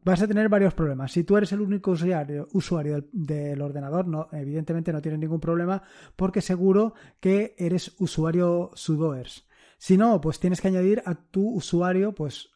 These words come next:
la posibilidad de que sea sudoers. Otra opción que tienes, o sea, que pertenezca al grupo sudo. Otra opción que tienes es añadir el comando que habilita y deshabilita, em,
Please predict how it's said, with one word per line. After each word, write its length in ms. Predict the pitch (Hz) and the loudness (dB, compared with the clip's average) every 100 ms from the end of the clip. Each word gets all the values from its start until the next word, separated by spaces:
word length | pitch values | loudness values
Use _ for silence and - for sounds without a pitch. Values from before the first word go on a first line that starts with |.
| - | -10
la 180 | 156 | -8
posibilidad 360 | 147 147 156 165 | -8 -8 -4 -4
de 60 | 165 | -4
que 60 | |
sea 200 | - 180 | -6 -6
sudoers. 760 | - 143 143 147 135 120 - _ _ - - - - | -4 -6 -6 -6 -8 -12 -18 _ _ -20 -20 -14 0
Otra 440 | 208 220 220 - | 4 6 4 4
opción 420 | 202 190 - 220 | 0 2 4 4
que 120 | 196 190 | 4 0
tienes, 520 | 226 165 123 - _ _ | 0 0 -4 -10 _ _
o 80 | - | -16
sea, 140 | - 131 | -12 -10
que 100 | 135 | -10
pertenezca 400 | 131 143 143 156 | -8 -8 -6 -6
al 60 | |
grupo 240 | 147 143 127 | -6 -6 -8
sudo. 280 | 139 120 - | -10 -12 -6
Otra 220 | 190 208 | 0 2
opción 200 | 175 202 | 4 2
que 100 | 196 | 2
tienes 400 | 220 208 143 - - - - | 2 2 0 -8 -20 -20 -2
es 280 | 208 202 - | 0 0 -2
añadir 600 | 185 175 160 180 202 127 - _ _ | -2 0 2 4 4 2 -4 _ _
el 180 | 160 151 | -6 -4
comando 680 | 156 175 185 185 185 190 - | -2 0 0 2 2 0 -4
que 440 | 180 175 175 175 - | -2 0 -2 -4 -10
habilita 680 | 180 175 185 208 156 127 - | -4 -2 0 -2 -6 -8 -10
y 180 | 208 190 | -4 -4
deshabilita, 1040 | 147 156 - 156 156 156 196 165 127 - _ | -2 -4 -4 -4 -2 0 0 -2 -6 -10 _
em, 520 | - 156 143 135 135 | -10 -8 -8 -10 -12